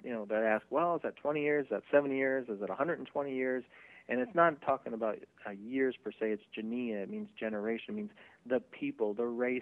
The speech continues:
of people that see that happen. And we are that group, that,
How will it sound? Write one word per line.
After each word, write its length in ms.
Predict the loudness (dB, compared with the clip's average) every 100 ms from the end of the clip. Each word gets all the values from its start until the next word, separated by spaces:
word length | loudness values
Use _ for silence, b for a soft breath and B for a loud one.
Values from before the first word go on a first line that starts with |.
| -4
of 140 | -10 -6
people 320 | -8 -6 -8
that 180 | -6 -8 -8
see 140 | -6
that 180 | -6 -6
happen. 460 | -6 -8 -8 -12 -14 b b b
And 220 | -6 -4 -2
we 160 | 0
are 200 | 2 2
that 300 | 2 0 -2
group, 340 | -6 -6 -6 -4
that, 220 | -4